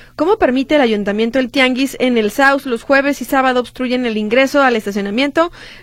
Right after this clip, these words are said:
a los departamentos. Es una zona de vivienda".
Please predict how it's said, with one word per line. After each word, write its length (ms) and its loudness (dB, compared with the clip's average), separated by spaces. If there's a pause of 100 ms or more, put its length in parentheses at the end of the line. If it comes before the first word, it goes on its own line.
a 120 2
los 240 4
departamentos. 760 -2
Es 100 -6
una 180 -4
zona 320 -2
de 320 -2
vivienda". 680 -6